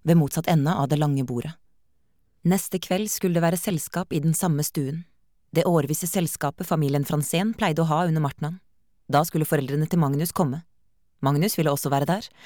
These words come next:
sammen med andre sønner og døtre av storingene på Røros. I kveld var de samme unge, med unntak av henne selv og Magnus, ute i gata.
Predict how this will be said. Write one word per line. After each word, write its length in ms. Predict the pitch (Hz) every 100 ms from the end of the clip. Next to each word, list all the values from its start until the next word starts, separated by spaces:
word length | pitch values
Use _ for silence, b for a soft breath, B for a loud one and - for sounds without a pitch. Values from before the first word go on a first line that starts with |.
| B B
sammen 300 | - 202 214
med 100 | 196
andre 280 | 220 190 180
sønner 380 | - 202 143 170
og 80 | 180
døtre 320 | 156 - 190
av 140 | 180 147
storingene 480 | - 156 135 135 156
på 80 | 151
Røros. 480 | 151 127 156 - - - _ _ _ _ -
I 60 | 143
kveld 320 | 160 175 214
var 140 | 165
de 80 | 165
samme 260 | - 202 180
unge, 240 | 220 175 208 B B B
med 140 | 160 -
unntak 320 | 175 151 151
av 80 | 147
henne 160 | 143
selv 320 | - 170 233
og 140 | - 180
Magnus, 480 | 151 156 202 - - _
ute 220 | 185 156 151
i 20 |
gata. 380 | 147 135 139